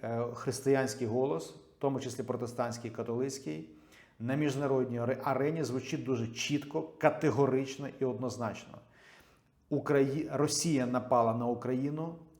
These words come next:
знищує українську націю, е, веде агресивну війну, в тому числі руйнує храми,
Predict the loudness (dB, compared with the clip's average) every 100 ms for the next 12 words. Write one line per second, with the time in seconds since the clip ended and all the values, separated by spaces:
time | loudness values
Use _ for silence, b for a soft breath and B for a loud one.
0 | -6 -2 2 2 2 0 -2 -2 -2 -2
1 | 0 -2 -4 -2 0 0 0 -4 -6 -6
2 | -10 -18 b b b b b _ 2 4
3 | 6 6 6 4 2 -4 -10 -2 2 6
4 | 8 8 6 2 2 2 2 2 2 0
5 | 0 0 0 -4 -6 -12 -20 _ b b
6 | b b _ _ _ -8 6 8 8 2
7 | -4 -4 0 4 6 6 6 4 4 2
8 | 4 6 4 2 0 -2